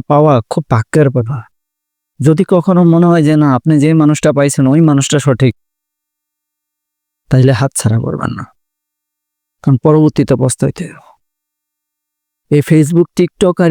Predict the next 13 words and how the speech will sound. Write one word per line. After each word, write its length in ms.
YouTube-এর 500
যুগে 260
একটা 220
ভালো 180
মানুষ 220
পাওয়া 220
খুবই 280
রেয়ার। 280
অতএব 300
যত 220
কিছুর 340
বিনিময় 400
হোক, 140